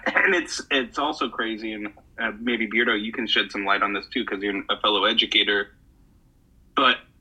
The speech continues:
there's active opposition to this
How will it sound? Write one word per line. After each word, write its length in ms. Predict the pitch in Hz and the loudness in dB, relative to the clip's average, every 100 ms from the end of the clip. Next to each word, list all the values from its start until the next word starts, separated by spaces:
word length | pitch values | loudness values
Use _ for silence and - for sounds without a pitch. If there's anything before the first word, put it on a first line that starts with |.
| _ _ _ _ _ _ _ - - | _ _ _ _ _ _ _ -20 -2
there's 300 | 170 170 165 - - | 4 6 4 -2 0
active 400 | - 170 180 175 | 4 6 4 0
opposition 760 | 160 156 135 120 185 - 127 101 | 0 0 -2 -6 -6 -4 -6 -8
to 240 | - 120 | -6 -4
this 380 | 117 120 - - | -2 -2 -4 -10